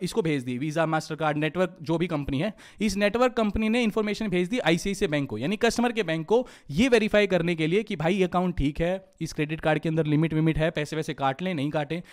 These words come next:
तो आईसीआईसीआई बैंक के पास जैसे ये रिक्वेस्ट आई, ये पैसे कट गए और सीधा सीधा एचडीएफ़सी बैंक के अकाउंट में चले गए, यानी इस मर्चेंट के, इस दुकानदार के अकाउंट में चले गए। तो इसका फायदा क्या हुआ?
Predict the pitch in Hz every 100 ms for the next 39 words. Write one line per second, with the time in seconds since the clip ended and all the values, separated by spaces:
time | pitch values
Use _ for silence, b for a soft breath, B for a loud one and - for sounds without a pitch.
0 | B 233 170 185 196 247 254 226 220 233
1 | 220 160 185 240 240 214 202 202 202 202
2 | 220 165 175 165 196 180 160 196 247 175
3 | 170 165 175 165 156 247 254 156 - 180
4 | - 147 147 147 156 139 147 165 165 165
5 | 214 160 175 160 151 143 202 185 175 214
6 | 156 151 147 160 170 165 151 131 123 135
7 | 196 175 127 95 - B B B - 233
8 | 202 277 277 190 190 226 214 196 170 156
9 | 202